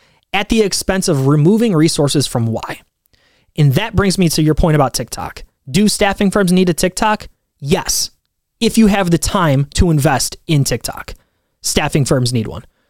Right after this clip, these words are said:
TikTok is the, I believe, Matt, the data showed it was the number one website visited in twenty twenty-one over Google, which was i-, insane. Do staffing firms need a TikTok presence?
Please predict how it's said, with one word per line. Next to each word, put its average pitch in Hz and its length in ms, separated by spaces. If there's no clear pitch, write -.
TikTok 185 540
is 170 280
the, 156 420
I 147 120
believe, 147 360
Matt, 196 260
the 160 60
data 143 320
showed 147 420
it 151 60
was 143 180
the 135 80
number 139 480
one 143 360
website 143 480
visited 160 580
in 147 140
twenty 151 280
twenty-one 151 480
over 135 220
Google, 156 540
which 170 240
was 147 320
i-, - 80
insane. 170 720
Do 208 140
staffing 233 380
firms 190 260
need 190 160
a 202 80
TikTok 202 460
presence? 233 560